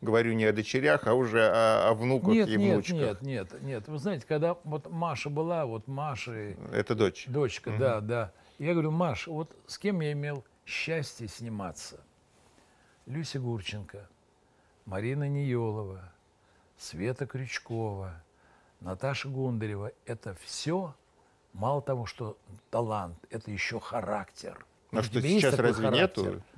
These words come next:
Speaker 1: Сейчас мно-,
Speaker 2: Что?
Speaker 1: мно-, много молодых актрис.
Speaker 2: Да, но тогда сложнее было. В те-то годы сложнее было.
Speaker 1: Почему?
Speaker 2: Потому что, расскажу, почему. Потому что мало картин было. В театре были. Щас сколько театров? Полно. Сколько картин, сериалов?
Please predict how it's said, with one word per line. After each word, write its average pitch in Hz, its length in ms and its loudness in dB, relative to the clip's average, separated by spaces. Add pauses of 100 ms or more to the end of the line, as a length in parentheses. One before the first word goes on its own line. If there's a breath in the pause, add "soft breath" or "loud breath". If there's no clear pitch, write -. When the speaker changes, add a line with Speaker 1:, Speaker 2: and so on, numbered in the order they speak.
(120)
Speaker 1:
Сейчас - 300 -2
мно-, 95 120 -8
Speaker 2:
Что? 101 300 0
Speaker 1:
мно-, 110 340 2
много 117 360 2
молодых 113 440 2
актрис. 107 380 0
Speaker 2:
Да, 147 240 6
но 143 160 2
тогда 151 420 4
сложнее 160 540 0
было. 117 440 0 (100)
В - 60 -20
те-то 139 260 -4
годы 127 240 -2
сложнее 123 520 -6
было. 120 140 -4
Speaker 1:
Почему? 107 440 4 (380 loud breath)
Speaker 2:
Потому 147 360 2
что, - 220 -4
расскажу, 156 680 0
почему. 139 380 -4
Потому 131 320 -2
что - 160 -4
мало 151 300 2
картин 139 600 -2
было. 131 380 2 (420 loud breath)
В - 120 -18
театре 156 500 4
были. 143 180 2
Щас 165 280 0
сколько 185 420 2
театров? 120 600 0
Полно. 208 600 4 (360 loud breath)
Сколько 247 460 4
картин, 190 440 4
сериалов? 165 640 4